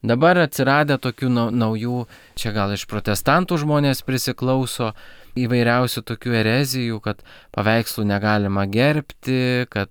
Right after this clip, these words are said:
čia stabmeldystės, ten visokių, visokių nesąmonių žmonės šneka. Tai jeigu jums taip kas nors pasakys, jūs visada atsiminkit, kad bažnyčia moko, kad mes gerbėme ne patį paveikslą,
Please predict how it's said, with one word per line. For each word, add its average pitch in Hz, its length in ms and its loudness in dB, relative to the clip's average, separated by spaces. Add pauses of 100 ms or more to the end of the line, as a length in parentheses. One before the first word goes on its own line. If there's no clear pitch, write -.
(140)
čia 98 420 0 (380)
stabmeldystės, 147 1040 0
ten 135 160 -2
visokių, 151 540 -2
visokių 143 400 -4
nesąmonių 104 640 0
žmonės 98 440 -6
šneka. - 400 -12 (840)
Tai 113 160 2
jeigu 160 320 4
jums 147 240 2
taip 156 160 2
kas 131 240 -2
nors 131 200 0
pasakys, 117 600 -4
jūs 110 200 -4
visada 110 420 -2
atsiminkit, 110 760 -2
kad 101 160 -6
bažnyčia 104 600 -2
moko, 113 640 0 (720)
kad 107 160 0
mes 131 320 0
gerbėme 107 600 0
ne 101 420 0 (960)
patį 127 400 0
paveikslą, 107 840 -2